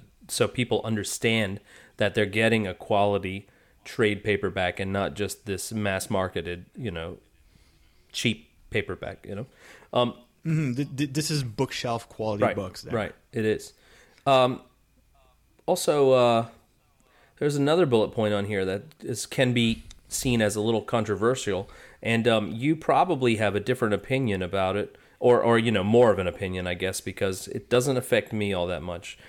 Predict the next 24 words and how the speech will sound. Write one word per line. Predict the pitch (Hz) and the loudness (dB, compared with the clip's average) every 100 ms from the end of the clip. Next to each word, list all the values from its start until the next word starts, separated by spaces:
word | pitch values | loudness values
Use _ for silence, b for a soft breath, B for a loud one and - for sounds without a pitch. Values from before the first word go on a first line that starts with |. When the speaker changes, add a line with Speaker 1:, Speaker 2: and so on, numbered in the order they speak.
| B B | B B
Speaker 1:
considering | - 113 135 120 110 | -2 2 4 4 4
that, | 107 - | 2 2
you | 110 | 2
know, | 101 95 | 2 2
I'm | 104 107 104 - | 0 0 -4 -10
from | - - 113 104 | -6 2 2 2
the | 104 | 2
United | 98 90 | 0 0
States, | - - 101 92 - - b b b b | -2 0 0 0 -6 -10 b b b b
you | 104 | 0
know, | 95 90 - | 0 0 0
I'm, | 113 107 | 0 2
I'm | 107 | 0
considered | 107 107 113 101 98 | 0 2 2 2 2
domestic | 98 104 - 92 - | 2 2 0 -2 -2
and | 95 | -2
you're | 98 | 0
considered | 98 98 - 98 87 | -2 -2 0 0 0
international | 101 98 95 98 - 92 | 0 0 2 0 -2 -2
being | 95 92 | -2 -2
in | 90 | -4
Canada. | - 104 104 87 87 B B B B B | -2 0 0 -2 -6 B B B B B
Um, | 110 98 98 - _ 139 | 0 0 -2 -8 _ -8
Speaker 2:
Mm-hmm. | 117 | -8